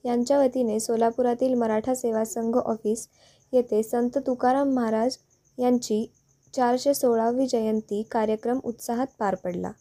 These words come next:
जगद्गुरू तुकोबाराय साहित्य परिषदेच्या वतीने जिल्हाध्यक्षा वर्षा मुसळे यांनी कार्यक्रमाचे आयोजन केले होते. या कार्यक्रमाचे अध्यक्ष मराठा सेवा संघाचे विभागीय अध्यक्ष प्रशांत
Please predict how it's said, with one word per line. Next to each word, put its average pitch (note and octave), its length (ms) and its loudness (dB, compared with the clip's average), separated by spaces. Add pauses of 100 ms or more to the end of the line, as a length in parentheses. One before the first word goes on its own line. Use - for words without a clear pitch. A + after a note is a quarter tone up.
(1300)
जगद्गुरू C4+ 600 2
तुकोबाराय C#4 680 -2
साहित्य A3+ 500 -2
परिषदेच्या A#3+ 760 -2
वतीने A#3+ 640 -2 (500)
जिल्हाध्यक्षा C4 760 -2
वर्षा A#3+ 380 0
मुसळे A#3+ 460 0 (100)
यांनी A#3 280 2
कार्यक्रमाचे A#3 840 0
आयोजन G#3+ 360 0 (100)
केले F#3+ 240 -2
होते. F3+ 340 -6 (680)
या D4 120 4
कार्यक्रमाचे C4 800 0
अध्यक्ष A#3 540 -4
मराठा G#3+ 500 0
सेवा A3+ 320 0
संघाचे A3+ 680 -4 (420)
विभागीय C4 680 2 (160)
अध्यक्ष B3 480 -2
प्रशांत A#3 540 -2